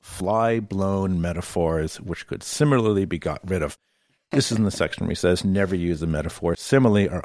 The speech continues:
other figure of speech which you are used to seeing in print." Fly-blown is, of course, a metaphor. Unless the actual words here have the larva of flies kind of <laughs> growing out of them,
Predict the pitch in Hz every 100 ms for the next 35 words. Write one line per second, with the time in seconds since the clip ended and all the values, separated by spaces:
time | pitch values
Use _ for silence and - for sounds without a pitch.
0 | - 101 98 98 90 87 - - 90 -
1 | - - - 92 82 71 98 120 - -
2 | - 101 85 80 85 113 175 175 - _
3 | _ _ _ - 151 170 165 123 117 107
4 | 101 95 - 95 92 - - - 95 85
5 | 80 82 - 73 - _ _ - 127 143
6 | 143 110 98 104 - 104 87 92 90 87
7 | - 90 85 78 82 90 87 87 80 82
8 | 87 73 71 69 - - 85 - - 73
9 | 80 76 71 69 73 - - - - 82
10 | 76 82 85 78 76 78 73 - 87 87
11 | 71 - 64